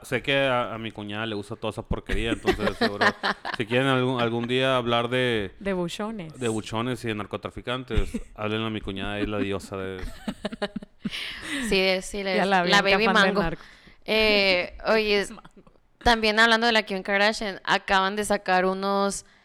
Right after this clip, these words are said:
Speaker 2: eh, unreleased voicemails que le mandó ella a Ray J.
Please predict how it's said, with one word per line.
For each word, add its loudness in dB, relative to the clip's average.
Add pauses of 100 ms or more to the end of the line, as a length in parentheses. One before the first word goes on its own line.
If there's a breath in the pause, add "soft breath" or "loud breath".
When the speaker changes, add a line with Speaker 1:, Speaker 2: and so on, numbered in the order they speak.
(340 soft breath)
Speaker 2:
eh, 0
unreleased 0
voicemails 0 (300)
que 2
le 2
mandó 2
ella 2
a 4
Ray 0
J. -4